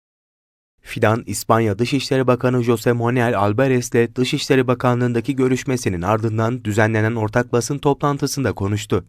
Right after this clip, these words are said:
İspanya'nın başından itibaren Türkiye'nin A B üyelik sürecine samimi şekilde destek olan ülkeler arasında yer aldığını belirten Fidan,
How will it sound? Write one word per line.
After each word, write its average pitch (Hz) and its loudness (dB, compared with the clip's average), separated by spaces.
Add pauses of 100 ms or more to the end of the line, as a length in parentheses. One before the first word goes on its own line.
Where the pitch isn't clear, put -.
(140)
İspanya'nın 117 2
başından 107 0
itibaren 123 2
Türkiye'nin 131 -2
A 110 2
B 120 2
üyelik 110 -2
sürecine 131 0
samimi 113 0
şekilde 127 -2
destek 113 -2
olan 131 2
ülkeler 117 -2
arasında 135 -4
yer 104 -2
aldığını 135 -2
belirten 107 -2
Fidan, 92 -2